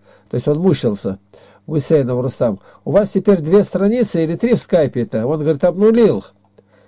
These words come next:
Игнатов отвечает Сергей. Гусейнов Рустам. «Мир вам. Я вас поносил, думал плохо о вас.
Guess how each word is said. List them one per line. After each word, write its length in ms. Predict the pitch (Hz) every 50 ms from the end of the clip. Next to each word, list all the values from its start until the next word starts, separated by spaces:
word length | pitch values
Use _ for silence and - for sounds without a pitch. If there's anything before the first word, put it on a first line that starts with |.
| _ _ _ _ _ _
Игнатов 480 | - 123 117 117 135 123 - 117 104 117
отвечает 480 | 104 - 117 107 - 123 110 101 98 -
Сергей. 320 | 113 104 101 101 101 98
Гусейнов 600 | 101 98 123 131 - - 143 123 104 113 107 -
Рустам. 360 | - 117 - - 120 113 101 - - - - - _
«Мир 300 | - 151 196 233 226 202
вам. 260 | 170 147 123 101 90 - _ _ _ _ _ _
Я 160 | - 165 185
вас 180 | 190 196 175 -
поносил, 600 | - 196 185 180 196 180 139 - 247 240 202 160
думал 320 | 160 196 196 196 180 151
плохо 380 | - 208 233 240 - - 185 170
о 40 |
вас. 300 | 151 151 143 120 - -